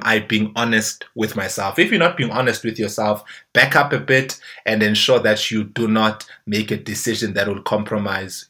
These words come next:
your honesty. The second question is the legacy question. What story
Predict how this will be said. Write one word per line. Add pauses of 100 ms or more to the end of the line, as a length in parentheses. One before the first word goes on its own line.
your
honesty. (440)
The
second
question
is
the
legacy
question. (720)
What
story